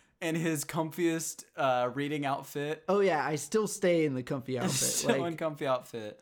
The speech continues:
Speaker 2: Yeah.
Speaker 1: Yeah.
Speaker 2: That, not, nothing changes with
Speaker 1: Light
Speaker 2: the outfit.
Speaker 1: Cheeto
Speaker 2: I
Speaker 1: dust
Speaker 2: just
Speaker 1: on his fingers as
Speaker 2: <laughs>
Speaker 1: he's reading.
Speaker 2: Yeah.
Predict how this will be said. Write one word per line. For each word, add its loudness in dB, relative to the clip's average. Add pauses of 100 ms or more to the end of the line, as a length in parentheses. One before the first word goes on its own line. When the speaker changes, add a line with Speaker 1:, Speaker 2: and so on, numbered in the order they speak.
(120)
Speaker 2:
Yeah. -4 (320)
Speaker 1:
Yeah. -4
Speaker 2:
That, -2
not, -2 (220)
nothing -2
changes -4
with 0
Speaker 1:
Light 6
Speaker 2:
the -2
outfit. 0
Speaker 1:
Cheeto 4
Speaker 2:
I -2
Speaker 1:
dust 4
Speaker 2:
just -2
Speaker 1:
on 0
his -6
fingers -4
as -2
Speaker 2:
<laughs> -
Speaker 1:
he's -8
reading. 2
Speaker 2:
Yeah. -4